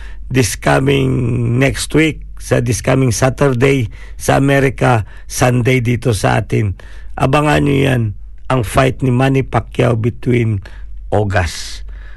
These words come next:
So, si Ogas naman is, ah, ano pangalan ni Ogas to?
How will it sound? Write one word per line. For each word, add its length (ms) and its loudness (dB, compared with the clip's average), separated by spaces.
So, 1120 -2
si 320 -6
Ogas 800 0
naman 640 0
is, 560 -2
ah, 640 -2
ano 160 -4
pangalan 480 -2
ni 80 -2
Ogas 560 -2
to? 240 -4